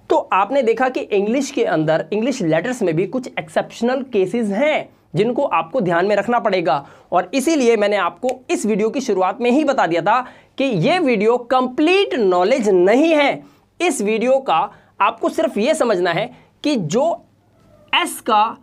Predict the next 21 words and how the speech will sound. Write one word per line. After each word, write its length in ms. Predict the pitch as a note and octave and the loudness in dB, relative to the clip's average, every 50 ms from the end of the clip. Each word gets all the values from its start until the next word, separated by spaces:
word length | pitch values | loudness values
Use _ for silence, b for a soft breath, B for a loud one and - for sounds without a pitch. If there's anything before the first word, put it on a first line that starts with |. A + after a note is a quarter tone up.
| _ _ _ _ _ _ _ _ - | _ _ _ _ _ _ _ _ -4
हिंदी 380 | - G#3 A3+ B3+ C4 C#4+ F4 F4+ | -2 2 2 2 2 2 2 2
में 340 | E4+ D#4+ E4 D#4+ D#4+ E4 - - | 2 0 0 -2 -2 -4 -8 -16
साउंड 360 | - - A#3 G#3 G#3+ B3+ C#4 B3 | -10 -2 0 0 2 2 0 0
है 120 | C4 C#4+ | 0 0
वो 120 | D#4 F4+ | -2 -2
सा 340 | D4+ - - - C4 B3+ B3+ - | -6 -6 -2 0 2 4 4 4
है, 160 | - G3 F3+ | 2 0 0
बस 300 | D#3 D#3+ D3 - - - - - _ _ - | 0 -2 -2 -4 -6 -16 -20 -20 _ _ -2
आपको 280 | A#3 C4+ C4 - - D4 | -2 -2 0 -2 -6 -4
सिर्फ 200 | - F4 D#4 D4+ | -2 -4 -4 -4
इतना 240 | B3+ B3 D4 D4+ D4+ | -6 -2 0 0 0
समझ 260 | - C4+ A#3+ G#3+ F3+ | 2 2 0 0 0
लेना 220 | F#3+ F3+ E3 D#3+ | 0 0 0 0
है। 200 | D3 B2+ B2 D3 b b b b b b b b b b - | -2 -2 -6 -10 b b b b b b b b b b -4
जो 280 | - B2+ - C4 D#4+ D#4+ | -4 0 2 4 4 4
इन्फॉर्मेशन 520 | - D#4 B3+ D4+ D4 D4+ D4+ - D4+ C#4 F#3+ | 4 2 2 2 2 2 2 2 2 0 2
दी 140 | D#3+ A3+ C#4 B3+ | 0 0 2 2
गई 160 | C4+ C4+ C4+ | 2 2 4
है 160 | D4 D4 C4+ | 4 4 2
ये 200 | F#3 D#3 F#3+ A3+ - | 2 2 4 2 2
तो 180 | - E4 D#4+ | 4 2 2